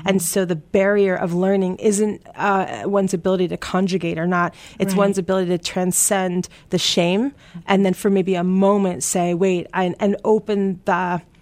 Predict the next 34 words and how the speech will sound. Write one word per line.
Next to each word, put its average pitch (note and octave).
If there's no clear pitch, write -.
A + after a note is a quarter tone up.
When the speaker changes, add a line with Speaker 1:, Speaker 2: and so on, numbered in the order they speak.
Speaker 1:
open A3
the G3+
floodgates, F#3
open A3
something A#3+
to G3
Speaker 2:
Mm-hmm. F3
Speaker 1:
let F#3
the G3
learning E3+
in. D#3
Speaker 2:
Mm-hmm. F#3
Speaker 1:
But F#3+
it's F#3+
like, F3
I F3+
am, F#3
it's, F#3+
it's -
gotta G3+
be F#3+
ten F#3
times F3
harder E3+
to D#3+
teach E3+
a E3
heritage D#3+
learner C#3+
because E3+
they're F3
dealing, F#3
you G3
meet F#3+